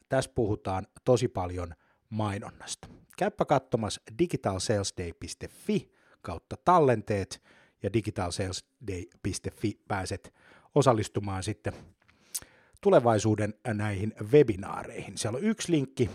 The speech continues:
kaksikymmentä webinaaria, koko kuukauden myyntiä verkossa ilmaisiksi. Näinä korona-aikoina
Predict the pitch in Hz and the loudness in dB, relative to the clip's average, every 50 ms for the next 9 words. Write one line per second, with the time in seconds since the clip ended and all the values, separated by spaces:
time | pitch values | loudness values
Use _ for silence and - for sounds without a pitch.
0 | - - 147 139 127 - - 113 - - 120 113 110 107 104 104 101 95 92 98 | 4 8 8 8 8 6 2 0 2 2 2 2 2 0 -2 -2 -4 -4 -4 -6
1 | 92 - - 190 170 - 143 - 135 127 113 104 - 110 107 98 98 98 92 82 | -4 2 4 6 6 6 6 6 6 6 6 6 4 2 2 2 0 -2 -4 -6
2 | - _ - 123 123 120 107 104 - - - 95 90 87 - _ _ _ - 107 | -10 _ -4 2 4 4 4 2 0 -4 -6 -6 -6 -8 -10 _ _ _ -4 -2
3 | 104 98 92 - - 104 - - - - - _ _ _ _ - 98 90 87 - | -2 -2 -2 -4 -6 -6 -4 -4 -6 -8 -10 _ _ _ _ -10 -8 -8 -8 -8
4 | 80 - - - - - - - - - - 135 151 185 190 180 170 - - - | -8 -8 -8 -6 -6 -4 -4 -4 -6 -8 -4 0 2 4 6 6 4 4 6 8
5 | 226 240 240 220 214 185 170 170 - 160 185 185 180 175 - - 151 139 131 131 | 8 10 10 10 10 10 8 6 4 6 6 6 6 6 6 8 8 8 8 8
6 | 123 123 | 6 2